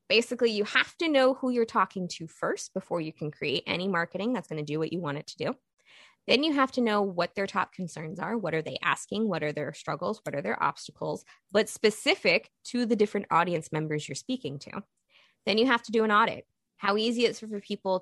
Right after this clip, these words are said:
to, uh, find information related to those top struggles. Go through your own marketing.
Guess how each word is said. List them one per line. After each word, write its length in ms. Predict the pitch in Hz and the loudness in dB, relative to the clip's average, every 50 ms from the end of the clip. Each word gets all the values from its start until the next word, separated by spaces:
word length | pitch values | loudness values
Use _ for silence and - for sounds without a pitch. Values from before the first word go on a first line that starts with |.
| - - | -4 -6
to, 240 | - 190 180 175 165 | -6 -4 -4 -4 -2
uh, 200 | - - 160 156 - | -2 -2 -2 -2 -4
find 540 | - - - - 190 185 190 190 196 196 190 | -8 -16 -2 0 2 2 2 2 0 -2 -2
information 580 | - - 175 175 180 175 170 170 170 - 170 165 | -4 -4 -4 -4 -2 -2 -2 -2 -2 -4 -6 -6
related 460 | 165 165 175 196 214 190 175 175 - | -4 -2 -2 0 0 -2 -4 -6 -8
to 140 | - - 175 | -12 -10 -8
those 160 | 165 170 170 | -6 -8 -8
top 240 | - - 156 147 - | -8 -10 -12 -12 -10
struggles. 420 | - - 208 202 196 - - - - 160 | -6 -4 -4 -4 -4 -6 -8 -10 -8 -2
Go 160 | - 180 185 | 0 2 2
through 220 | 202 - - 220 220 | 2 0 -2 -2 0
your 180 | 208 202 190 | 0 0 0
own 160 | - 190 185 | 0 -2 -2
marketing. 480 | 175 165 165 180 - - 147 - - - | -2 -4 -4 -4 -6 -8 -10 -10 -10 -10